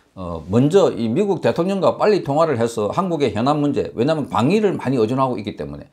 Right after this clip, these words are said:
그리고 미국이 전 세계적으로 주요한 지도국적인 위치에 있기 때문에 미국과의 긴밀한 협조가 중요하고 미국은 어느 나라와 정상과 통화를 먼저 하는가 또는 방문을 먼저 하는가에 따라서 그 나라의 위상이 달라지는 이런 시대에 대했습니다.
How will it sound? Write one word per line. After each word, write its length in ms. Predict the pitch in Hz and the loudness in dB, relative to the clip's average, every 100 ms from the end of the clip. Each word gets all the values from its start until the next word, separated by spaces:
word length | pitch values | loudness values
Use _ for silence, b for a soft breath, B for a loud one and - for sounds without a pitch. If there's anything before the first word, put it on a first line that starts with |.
| _ | _
그리고 160 | 175 175 | 0 2
미국이 460 | 147 202 175 175 | 2 2 0 0
전 160 | 143 170 | 2 2
세계적으로 640 | 156 160 156 151 160 160 B B | 2 0 0 0 0 0 B B
주요한 380 | - 135 156 143 | -2 0 2 0
지도국적인 640 | 160 180 185 165 165 202 165 | 0 2 2 0 -2 0 0
위치에 260 | 165 180 | -2 0
있기 200 | 147 131 | -2 -2
때문에 400 | - 110 123 107 B B | -2 -2 0 -4 B B
미국과의 500 | 160 226 190 175 143 | -2 0 4 2 2
긴밀한 400 | 214 247 208 165 | 0 2 2 0
협조가 440 | 147 170 160 131 | -2 0 2 2
중요하고 680 | - 123 135 143 131 123 - B | 0 0 2 0 0 -2 -4 B
미국은 440 | - 202 190 165 143 | -2 0 2 0 0
어느 140 | 110 143 | 2 2
나라와 440 | 175 190 180 170 | 4 4 4 2
정상과 640 | 165 127 143 147 147 143 B B - | 0 0 0 2 2 0 B B -4
통화를 340 | 151 180 165 | 2 2 2
먼저 240 | 113 131 | 0 2
하는가 360 | 139 127 104 80 | 2 0 -2 -2
또는 180 | 139 131 | 0 2
방문을 400 | 107 131 175 180 | 2 2 2 2
먼저 260 | 117 127 135 | 2 2 2
하는가에 380 | 139 143 113 | 2 2 2
따라서 400 | 117 127 113 131 | 2 0 2 0
그 60 | - | 2
나라의 360 | 123 151 143 120 | 2 2 2 0
위상이 300 | 147 175 135 | 0 -2 0
달라지는 540 | 127 113 90 90 - b b | 0 0 -2 -6 -10 b b
이런 240 | 175 226 | 0 0
시대에 400 | 196 214 185 127 | 0 0 2 2
대했습니다. 420 | 98 82 - - | 2 -2 -4 -18